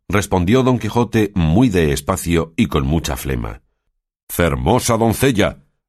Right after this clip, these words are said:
"No ha lugar por ahora vuestra petición, porque estoy impedido de entremeterme en otra aventura,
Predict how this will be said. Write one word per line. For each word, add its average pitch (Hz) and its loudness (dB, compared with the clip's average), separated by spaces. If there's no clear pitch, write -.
"No 78 2
ha 107 4
lugar 117 2
por 135 2
ahora 143 4
vuestra 120 0
petición, 113 0
porque 120 0
estoy 175 2
impedido 147 2
de 85 4
entremeterme 117 2
en 113 2
otra 151 2
aventura, 147 2